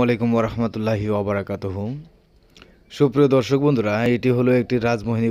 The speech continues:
বশীকরণ। এই বশীকরণটি করার জন্য অবশ্যই আপনাদেরকে, আপনাকে আমি একটি সাজেস্ট করব যে একটি ভোজপত্র নেবেন এবং দুইটি আপনারা মোনামুনি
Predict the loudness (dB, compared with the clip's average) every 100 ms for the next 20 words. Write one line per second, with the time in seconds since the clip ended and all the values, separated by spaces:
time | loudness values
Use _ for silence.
0 | -4 -8 -6 -6 -6 -8 -10 -14 _ -20
1 | -20 -20 -20 -20 _ _ _ 0 2 0
2 | 0 2 2 2 0 2 0 0 -2 -2
3 | -4 -4 -6 -4 -4 -4 -8 -8 -10 -10
4 | -14 -12 -10 -8 -8 -8 -10 -10 -12 -10
5 | -10 -10 -12 -12 -12 -12 -12 -10 -10 -12
6 | -14 _ _ _ _ _ _ _ _ _
7 | _ _ -6 -4 -2 -2 0 -2 0 0
8 | 0 0 0 0 -2 -4 -6 -4 -6 -6
9 | -8 -8 -8 -8 -8 -8 -10 -14 -14 -12
10 | -10 -10 -12 -16 _ _ _ _ _ _
11 | _ _ _ _ -4 -2 -2 -4